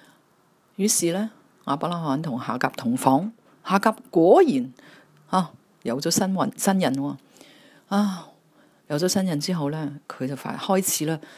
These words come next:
就睇唔起佢自己嘅主人。啊，於是呢，撒拉就好唔開心，就走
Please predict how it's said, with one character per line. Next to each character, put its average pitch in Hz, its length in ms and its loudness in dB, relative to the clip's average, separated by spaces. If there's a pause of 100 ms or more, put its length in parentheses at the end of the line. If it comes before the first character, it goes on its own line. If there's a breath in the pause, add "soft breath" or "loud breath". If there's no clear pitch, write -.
(140 loud breath)
就 - 100 -8
睇 139 380 2
唔 151 180 4
起 127 260 0
佢 - 80 -6
自 143 80 0
己 151 260 -4
嘅 135 120 -4
主 131 320 -2
人。 107 240 0 (960 loud breath)
啊， 233 380 -2
於 170 100 -2
是 143 220 2
呢， 147 400 0
撒 - 240 -6
拉 160 240 -4
就 135 120 -12
好 143 140 -2
唔 165 160 2
開 147 180 -2
心， 143 260 -4 (460 soft breath)
就 139 120 -10
走 131 300 -4